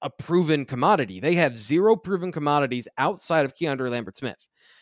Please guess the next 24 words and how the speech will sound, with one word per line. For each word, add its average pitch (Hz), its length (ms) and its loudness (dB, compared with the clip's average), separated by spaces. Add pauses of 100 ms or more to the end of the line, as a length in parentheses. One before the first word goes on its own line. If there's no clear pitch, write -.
(160)
So, 139 480 4
yes, 147 280 0
I 139 140 0
think 147 180 -4
it 135 80 2
is, 123 220 -2
it 123 120 -6
is, 117 420 -8
uh, 113 220 -6
a 110 60 -10
comment 151 500 0
on 117 140 -6
the 110 80 -12
guys 117 240 -4
they 110 80 -8
have 117 200 -4
on 104 120 -4
the 90 80 -16
roster, 175 520 0 (360)
but 156 100 0
also 175 320 4
the 151 100 -2
lack 139 380 0
of 123 320 -2